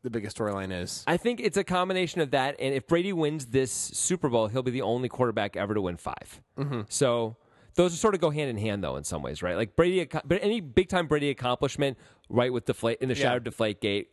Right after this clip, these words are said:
Speaker 2: with Roger Goodell handing him the trophy, he's probably gonna be the M V P if they win, and then he gets to make the speech, and, I mean, it just
Speaker 1: Yeah.
Speaker 2: there's such opportunity for
Speaker 1: That's,
Speaker 2: pandemonium.
Speaker 1: that's a bigger storyline than any Falcons thing. Like,
Speaker 2: Yeah.
Speaker 1: Matt,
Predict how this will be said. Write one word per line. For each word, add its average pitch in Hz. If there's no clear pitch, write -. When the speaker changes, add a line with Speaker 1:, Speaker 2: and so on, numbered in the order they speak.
Speaker 2:
with 151
Roger 147
Goodell 127
handing 143
him 156
the 143
trophy, 123
he's 135
probably 131
gonna 147
be 143
the 143
M 143
V 139
P 131
if 123
they 131
win, 117
and 113
then 117
he 104
gets 123
to 120
make 120
the 143
speech, -
and, 101
I 123
mean, 117
it 117
just -
Speaker 1:
Yeah. 139
Speaker 2:
there's 170
such -
opportunity 165
for 135
Speaker 1:
That's, -
Speaker 2:
pandemonium. 110
Speaker 1:
that's 208
a 220
bigger 196
storyline 139
than 123
any 113
Falcons 101
thing. 104
Like, 101
Speaker 2:
Yeah. 165
Speaker 1:
Matt, 147